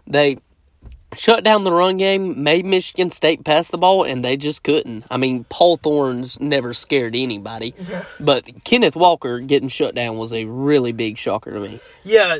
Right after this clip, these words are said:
Speaker 2: holding him to twenty-five yards is unheard of after the first, um, I guess that'd be ten we-, eleven weeks of the season, ten games, but, you know, props to Ohio State. Now, I, I'll ask you this 'cause we're backing off. Ohio State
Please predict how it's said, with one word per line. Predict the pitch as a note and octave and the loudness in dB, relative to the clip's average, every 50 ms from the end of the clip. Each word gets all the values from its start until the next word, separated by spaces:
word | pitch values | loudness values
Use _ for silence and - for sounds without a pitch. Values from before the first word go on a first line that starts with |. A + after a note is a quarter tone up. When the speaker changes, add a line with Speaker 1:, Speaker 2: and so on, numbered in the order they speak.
| - - - | -6 -12 -12
Speaker 2:
holding | - - A#3 C#4 D4 C4+ | 2 2 2 4 4 -2
him | C4+ C4+ | -2 -4
to | A3 | -4
twenty-five | E3 - - G#3 G#3+ A3 A3 G3+ A3+ G#3+ G#3+ G#3 F#3 | -6 -6 -6 -4 -4 -4 -4 -2 -2 0 0 0 0
yards | F3 E3+ F3+ F#3+ F#3+ F#3+ F3 D3+ - - | 0 2 4 4 2 2 -2 -6 -14 -12
is | E3 E3+ E3 D#3 - | -12 -12 -12 -10 -8
unheard | D#3 E3+ F3 D#3+ D3+ - - D#3+ D#3 F3 F#3+ | -6 -6 -4 -6 -8 -10 -8 -6 -4 0 2
of | F#3+ F#3+ F#3 F3 F3+ F3+ D#3+ - | 2 0 0 -2 -6 -12 -10 -8
after | D3+ E3+ E3+ - F#3 F3+ | -6 -6 -6 -6 -8 -8
the | E3+ D#3+ | -8 -8
first, | - F#3+ F#3 F#3+ - F3 - - - - | -6 -6 -4 -4 -6 -6 -10 -16 -14 -10
um, | D#3+ E3 D#3 D3 | -6 -6 -4 -4
I | C#3+ D3 | -4 -4
guess | D3+ D3+ D3 | -6 -4 -4
that'd | - D#3 C#3+ | -6 -8 -8
be | C#3 C#3 | -8 -14
ten | - - - F3 E3+ E3 | -14 -12 -12 -12 -10 -10
we-, | E3 D#3+ - | -12 -14 -14
eleven | - C#3 C#3+ D3 E3 D#3+ D#3+ D#3 | -12 -10 -6 -4 -4 -4 -4 -4
weeks | D#3+ D#3+ D#3 D#3 | -6 -6 -6 -8
of | E3 | -12
the | D3 C#3+ | -14 -14
season, | - - D#3 D#3+ D#3 E3 E3+ D#3 D3 - _ - - - _ _ | -10 -10 -10 -10 -10 -10 -12 -12 -14 -16 _ -20 -20 -20 _ _
ten | - F3 F3 E3 | -10 -8 -8 -6
games, | D#3 D#3 D#3 D#3+ E3 E3 D#3+ D3+ | -4 -4 -4 -4 -4 -6 -8 -10
but, | D3+ D3 C3 A#2+ _ _ _ _ _ _ _ | -10 -12 -14 -14 _ _ _ _ _ _ _
you | - D#3+ | -4 -2
know, | D#3 D3+ C3+ | -2 -2 -4
props | - - _ - - E3+ E3+ G#3 G#3+ - - | -6 -12 _ -4 -2 2 2 2 2 0 -4
to | A#3 A3 G#3+ | -2 -2 0
Ohio | G3+ G3+ G3 F#3 | 0 0 -2 -2
State. | D#3+ - F3+ D#3+ C3 A#2 - _ | -4 -6 -6 -6 -6 -8 -14 _
Now, | D3 D3 D3 C#3+ C#3 | -12 -10 -8 -8 -8
I, | C3+ C3 C3+ C3+ - | -8 -10 -12 -12 -8
I'll | C#3 D3+ E3 E3+ | -4 -2 0 0
ask | F3+ F#3 F3 - | 0 -2 -4 -6
you | F#3+ F#3 | -8 -6
this | F#3 F#3 F3+ - | -6 -6 -6 -8
'cause | E3+ | -8
we're | D3+ D#3+ D#3 | -8 -6 -6
backing | D#3+ E3 E3 D#3+ F3+ E3+ | -4 -6 -6 -4 -4 -6
off. | E3 E3 F3 F#3 F3 - - - _ _ _ _ _ _ _ _ _ _ _ - | -6 -4 -6 -6 -6 -8 -14 -20 _ _ _ _ _ _ _ _ _ _ _ 0
Ohio | F3 F#3+ F#3+ A#3 C4+ C#4 C4+ | 0 2 4 6 4 4 2
State | A3 - - A3+ G#3 F#3 - | 2 2 4 4 4 4 0